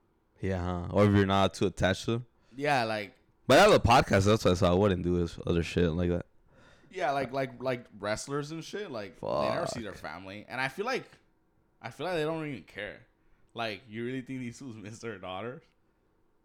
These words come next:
Speaker 2: I don't know. I don't think so.
Speaker 1: I mean, now it's easier, I guess. Now you have, like, tech or FaceTime and all that shit. So it's,
Speaker 2: Yeah.
Speaker 1: it's, it's a little, maybe back then they wouldn't. <laughs> Or that's why a lot of them wouldn't even have, um, kids.
Speaker 2: Yeah, I just feel like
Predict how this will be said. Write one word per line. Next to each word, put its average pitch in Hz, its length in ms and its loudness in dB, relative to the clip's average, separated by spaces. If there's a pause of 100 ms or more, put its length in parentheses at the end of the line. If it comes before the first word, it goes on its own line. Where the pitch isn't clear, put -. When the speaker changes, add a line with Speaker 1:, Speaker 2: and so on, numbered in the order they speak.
Speaker 2:
I 120 140 -4
don't 131 140 -8
know. 117 140 -4
I 107 200 -4
don't 151 180 -6
think 160 220 -16
so. 104 260 -12 (760)
Speaker 1:
I 95 80 -2
mean, 127 240 2
now 151 160 2
it's - 160 -6
easier, 117 280 0
I 98 40 0
guess. 104 360 2
Now 98 140 0
you 98 160 4
have, 95 140 0
like, 92 160 -8 (540)
tech 90 340 -8
or 87 380 0 (260)
FaceTime 87 460 -6
and 87 100 -10
all 87 100 -10
that 90 100 -10
shit. 92 180 -10
So 92 100 -4
it's, 101 80 -4
Speaker 2:
Yeah. 98 240 -6
Speaker 1:
it's, 95 100 -4
it's 104 160 -6
a 113 60 -2
little, 104 280 -2
maybe 113 240 -4
back 117 260 -2
then 98 200 -6
they 113 100 -2
wouldn't. 127 320 -2 (100)
<laughs> - 0 - (540)
Or 262 60 8
that's 226 200 0
why 147 40 2
a 131 40 0
lot 104 400 -2
of 110 100 -2
them 92 180 -4
wouldn't 95 240 0
even 95 240 -2
have, 98 260 -4
um, 92 440 -8 (160)
kids. 202 400 -4 (120)
Speaker 2:
Yeah, 101 280 -8
I 95 80 -8
just 123 220 -12
feel 120 180 -4
like 98 400 -6